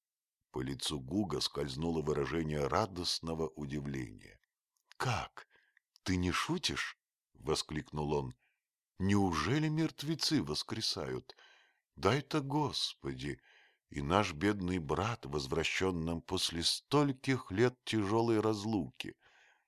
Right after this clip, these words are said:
Ах, это слишком большое счастье!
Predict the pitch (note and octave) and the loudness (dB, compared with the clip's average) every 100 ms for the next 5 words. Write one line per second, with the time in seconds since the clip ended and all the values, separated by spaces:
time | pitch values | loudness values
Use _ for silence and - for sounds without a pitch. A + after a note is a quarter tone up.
0 | _ - A#2+ G2+ - - - A#2+ A#2+ A2+ | _ 4 6 4 -6 -14 -4 -2 0 0
1 | - A2 D3+ F3+ - D#3 D3+ C3+ C3+ A#2+ | 0 0 2 2 0 2 2 6 6 6
2 | - C3+ C3 B2 - - F#2 F2 C#2+ - | 4 4 6 4 0 2 6 6 6 0
3 | - C2 G#1+ | -8 -8 -8